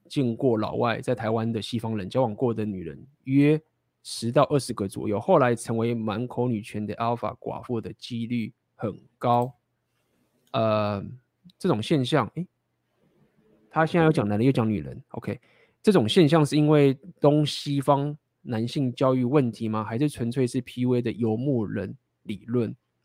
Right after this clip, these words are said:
？P S，这些案例的老外绝对不是硬架子、外表经济够的那种。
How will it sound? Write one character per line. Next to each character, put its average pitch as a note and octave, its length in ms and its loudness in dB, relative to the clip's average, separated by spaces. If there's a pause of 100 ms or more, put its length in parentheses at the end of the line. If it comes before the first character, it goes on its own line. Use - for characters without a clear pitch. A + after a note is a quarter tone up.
(460)
？P C#3 240 2
S， A2+ 180 -4
这 D3 120 2
些 C#3 120 0
案 D3 180 4
例 D3 140 4
的 A#2+ 120 2
老 G#2+ 160 0
外 B2+ 140 2
绝 A#2 180 -2
对 C3 100 2
不 B2 200 -6
是 A#2+ 420 -4
硬 B2+ 160 -4
架 A2 220 0
子、 G2+ 100 -10
外 A#2+ 120 -2
表 G#2 100 -6
经 A2 200 -6
济 A#2+ 140 -10
够 A2+ 200 -4
的 G2 100 -8
那 A2+ 180 -6
种。 - 180 -14